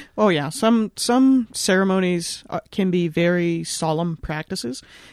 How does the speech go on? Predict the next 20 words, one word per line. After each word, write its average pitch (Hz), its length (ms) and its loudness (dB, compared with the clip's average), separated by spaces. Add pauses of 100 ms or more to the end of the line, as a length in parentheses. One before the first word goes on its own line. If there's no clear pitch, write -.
(120)
And 175 220 2
so 175 280 4
to 185 200 2
have 185 380 2
just - 220 -4
a 170 40 -6
bunch 170 260 -4
of 160 200 -4 (240)
random 160 420 -2
people 170 400 -4
show 165 260 -4
up 185 320 0
could 202 220 -4
be 262 260 -2
extremely 170 640 -4
unwelcome. 160 640 -4 (440)
And 160 600 -2
it - 180 -4
could 247 160 2
also 220 320 2